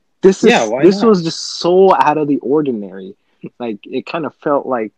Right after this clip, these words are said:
Speaker 1: like the Limitless pill or something. Like, you, you take this, it's like a, you know, un-, like, non-prescribable, like, A D H D pill or something like that. Um,
Speaker 2: Yeah.
Speaker 1: I'm like, "Well, is it like coffee?
Speaker 2: So
Speaker 1: What
Speaker 2: the
Speaker 1: is it, you know?"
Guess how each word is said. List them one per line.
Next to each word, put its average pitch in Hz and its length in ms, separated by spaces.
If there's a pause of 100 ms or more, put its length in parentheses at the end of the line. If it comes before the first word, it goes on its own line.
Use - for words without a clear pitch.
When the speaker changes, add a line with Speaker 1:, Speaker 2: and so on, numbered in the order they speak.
(320)
Speaker 1:
like 101 160 (140)
the 117 60
Limitless 113 580
pill 107 340
or 98 60
something. 107 480
Like, 104 220
you, 120 220 (140)
you 131 140
take 147 320
this, 123 260
it's 117 100
like 127 260
a, 120 200 (720)
you 127 160
know, 110 280 (640)
un-, 135 300 (260)
like, 104 140 (140)
non-prescribable, 123 1080
like, 107 180 (340)
A 123 120
D 123 260
H - 220
D 120 220 (100)
pill 117 220
or 110 80
something 113 400
like 104 220
that. 98 260 (500)
Um, 101 360
Speaker 2:
Yeah. 110 320 (880)
Speaker 1:
I'm - 120
like, - 240
"Well, 117 560 (160)
is 123 120
it 127 40
like 123 200
coffee? 120 360
Speaker 2:
So 180 120
Speaker 1:
What 156 140
Speaker 2:
the 160 40
Speaker 1:
is 131 140
it, 90 200
you 104 120
know?" 123 320